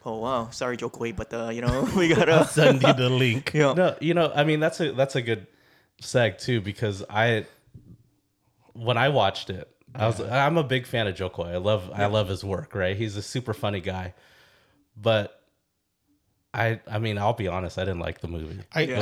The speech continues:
Speaker 3: wasn't,
Speaker 2: I,
Speaker 3: it wasn't that good.
Speaker 2: I started it and I didn't finish it.
Speaker 1: Oh, shit, for real?
Speaker 2: Yeah, so
Speaker 1: Damn.
Speaker 3: Did you fall asleep or you just said, "Oh, forget this"? And
Speaker 2: Oh, I, I said, "Uh, I'll finish it later."
Speaker 3: <laughs>
Speaker 2: And I
Speaker 1: Oh,
Speaker 2: never
Speaker 1: shit.
Speaker 2: got back
Speaker 3: And
Speaker 2: to
Speaker 3: you
Speaker 2: it
Speaker 3: never
Speaker 2: yet. Yeah.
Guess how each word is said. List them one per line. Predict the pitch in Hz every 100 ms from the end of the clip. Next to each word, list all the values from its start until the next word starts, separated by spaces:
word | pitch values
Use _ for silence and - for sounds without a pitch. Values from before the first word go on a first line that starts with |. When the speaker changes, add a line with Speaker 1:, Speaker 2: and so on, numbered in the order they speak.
| -
Speaker 3:
wasn't, | 147 139
Speaker 2:
I, | 92
Speaker 3:
it | 92
wasn't | 90 87
that | 87 -
good. | 98 92 -
Speaker 2:
I | 135
started | - 135 143 156
it | 165 151
and | 123
I | 123
didn't | 123 117
finish | - 117 113
it. | 110 120
Speaker 1:
Oh, | 127
shit, | 113 131 110
for | 120
real? | 127 135 -
Speaker 2:
Yeah, | 110 107
so | - 120
Speaker 1:
Damn. | 120 113 110
Speaker 3:
Did | 113
you | 113
fall | 120 98
asleep | - 131 143 127
or | 101
you | 98
just | 98
said, | 104 90 95
"Oh, | 98 98 98
forget | - 87 92 -
this"? | 98 - -
And | 135
Speaker 2:
Oh, | 139
I, | - 156 151
I | 151
said, | 147 - 147 139
"Uh, | 170 160 156 156 151 139
I'll | 139
finish | - - - 131 117 117
it |
later." | 101 110 110 -
Speaker 3:
<laughs> | 185 - -
Speaker 2:
And | 135
I | 139
Speaker 1:
Oh, |
Speaker 2:
never | 131
Speaker 1:
shit. | 131
Speaker 2:
got | 127 113
back | 120
Speaker 3:
And | 113
Speaker 2:
to | 117
Speaker 3:
you |
Speaker 2:
it | 117
Speaker 3:
never | 123
Speaker 2:
yet. | 127 117 - -
Yeah. | 110 110 110